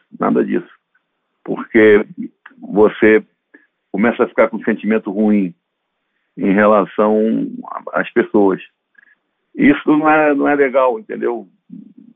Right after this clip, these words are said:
O cara tá ali pra te falar, te elogiar ou te criticar. Mas,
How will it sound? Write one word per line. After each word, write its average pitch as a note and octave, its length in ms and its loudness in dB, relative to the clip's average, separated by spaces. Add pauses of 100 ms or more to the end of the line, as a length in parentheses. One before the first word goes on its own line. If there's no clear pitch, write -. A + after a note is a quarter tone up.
(340)
O - 100 -14
cara C#3+ 400 2
tá - 160 -4
ali D#3 200 4
pra - 180 -2
te - 80 -12
falar, A#2 360 2
te B2 100 -6
elogiar A#2+ 360 0
ou D3 80 0
te - 80 -20
criticar. A2 480 -4 (840)
Mas, A#2 500 0